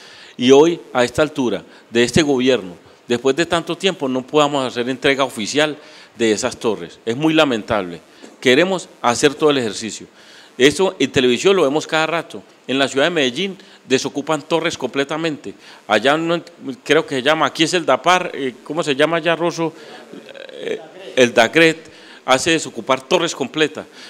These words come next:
Yo tendré que informar, sabiendo que lo podemos arreglar aquí en nuestra ciudad, tendré que informar a una institución que venga, revise, evalúe y ordene desocupar,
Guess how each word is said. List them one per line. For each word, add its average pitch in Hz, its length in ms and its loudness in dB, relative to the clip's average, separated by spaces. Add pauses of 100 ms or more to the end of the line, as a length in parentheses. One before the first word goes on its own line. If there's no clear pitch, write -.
(120)
Yo 180 220 4
tendré 202 260 2
que 208 100 -6
informar, 196 600 -4
sabiendo 170 340 2
que 180 80 0
lo 151 120 2
podemos 151 420 4
arreglar 127 340 0
aquí 151 220 0
en 151 80 2
nuestra 117 260 -2
ciudad, 92 300 -2 (260)
tendré 147 260 2
que 196 120 -4
informar 185 440 0
a 180 60 2
una 180 140 -2
institución 151 520 -4
que 180 200 0
venga, 175 420 0 (260)
revise, 147 640 2
evalúe 143 640 2
y 143 120 2
ordene 147 380 4
desocupar, 110 600 -2